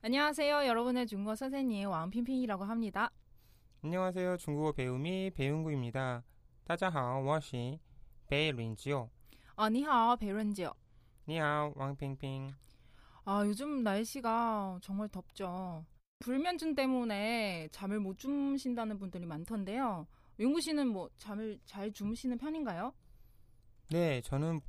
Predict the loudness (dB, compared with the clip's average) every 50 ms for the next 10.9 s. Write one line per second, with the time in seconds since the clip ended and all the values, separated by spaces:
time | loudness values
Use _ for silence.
0 | -4 0 2 4 4 4 4 2 2 0 2 2 2 2 2 2 4 2 2 0
1 | -2 -6 -10 -16 -20 _ -20 -20 -20 -20 -10 -4 0 2 2 2 0 0 0 2
2 | 2 2 0 -2 0 2 2 0 2 2 2 4 4 2 0 -4 -10 -20 -20 -20
3 | -20 -18 -10 -4 -2 2 2 2 2 2 0 0 0 0 0 0 -2 -2 -2 -4
4 | -6 -4 -4 -2 0 0 0 -2 -2 -4 -10 -16 -20 -20 -20 -20 -20 -20 -20 -20
5 | -20 -20 -20 -12 -8 -6 -4 -2 0 0 0 0 0 0 -2 -4 -6 -10 -14 -16
6 | -14 -10 -6 -6 -4 -4 -4 -6 -6 -6 -6 -6 -8 -10 -12 -16 -20 -20 -20 -20
7 | -20 -20 -20 -20 -20 -20 -20 -20 -20 -20 -20 -20 -20 -20 -20 -20 -20 -6 -2 0
8 | 4 6 6 6 6 4 2 0 0 2 2 2 0 -2 -8 -10 2 6 6 6
9 | 6 6 4 4 6 6 6 6 6 6 4 2 0 2 6 8 8 10 8 8
10 | 6 4 4 4 6 6 6 6 6 6 6 6 4 4 4 2 0 0